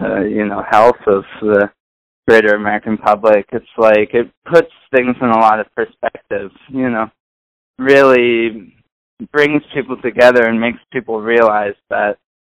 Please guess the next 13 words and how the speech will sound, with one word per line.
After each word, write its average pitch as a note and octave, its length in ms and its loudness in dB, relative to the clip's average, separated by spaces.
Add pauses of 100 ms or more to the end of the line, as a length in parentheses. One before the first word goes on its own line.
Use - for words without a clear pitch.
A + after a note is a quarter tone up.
(200)
there's A#2 180 0 (100)
a G#2+ 60 2
lot, G#2+ 580 0 (1500)
a C#3 100 2
lot D3 300 2
more C3 400 -14 (160)
similar B2+ 400 -10
between A2+ 460 -14
everybody G#2+ 580 -6
than G#2 240 -14
different, A2 560 -8
and G#2+ 180 -6
that, G#2+ 300 2